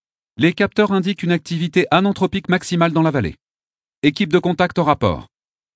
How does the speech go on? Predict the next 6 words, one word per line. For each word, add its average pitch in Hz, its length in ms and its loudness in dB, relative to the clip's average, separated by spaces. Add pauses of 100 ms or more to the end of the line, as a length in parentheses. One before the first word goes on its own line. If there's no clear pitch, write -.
(560)
Je 120 260 -6
suis 135 280 -8
devant 131 300 -2
la 127 140 -2
porte », - 500 -10 (360)
répond 107 420 0